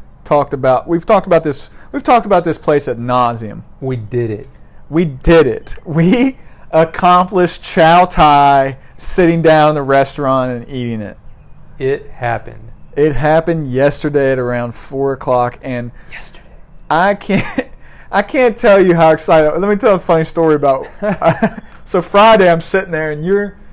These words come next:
Speaker 1: I'm like, "Hey, man, like, what's going on?" 'Cause I hadn't heard from you. And normally I hear from you about, like, Wednesday or Thursday. I'm trying to
Speaker 2: Ah,
Speaker 1: get some
Speaker 2: man,
Speaker 1: plans
Speaker 2: I was
Speaker 1: together.
Speaker 2: having a bad day.
Speaker 1: So you text me back and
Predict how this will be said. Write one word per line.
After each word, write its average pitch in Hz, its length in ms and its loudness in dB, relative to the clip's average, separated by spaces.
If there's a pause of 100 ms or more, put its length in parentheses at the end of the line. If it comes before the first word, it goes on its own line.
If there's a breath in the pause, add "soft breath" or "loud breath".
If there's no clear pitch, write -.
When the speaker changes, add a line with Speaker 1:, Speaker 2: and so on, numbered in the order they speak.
(440 soft breath)
Speaker 1:
I'm 156 100 -8
like, 170 220 0
"Hey, 185 160 2
man, 160 340 0
like, 139 220 -4
what's 175 160 -2
going 214 200 2
on?" 165 360 2
'Cause 131 500 -8
I 135 140 0
hadn't 139 160 0
heard 165 240 0
from 117 180 -4
you. 104 140 -8 (320)
And 131 120 -8
normally 160 280 2
I 151 80 2
hear 156 180 4
from 151 160 -6
you 147 60 -6
about, 139 260 4
like, 131 160 -2
Wednesday 143 320 -4
or 131 120 2
Thursday. 131 460 0
I'm 123 360 -4
trying 139 180 -2
to 123 60 -2
Speaker 2:
Ah, - 20 -6
Speaker 1:
get 131 140 -4
some 131 100 -6
Speaker 2:
man, 127 80 -6
Speaker 1:
plans 127 240 -2
Speaker 2:
I - 60 -6
was 110 140 -2
Speaker 1:
together. 110 120 -6
Speaker 2:
having 101 160 -8
a 92 60 -12
bad 98 440 -10
day. 98 320 -10 (540 soft breath)
Speaker 1:
So 147 640 -2
you 175 140 -6
text 175 360 2
me 170 100 -4
back 147 460 4
and 120 240 -10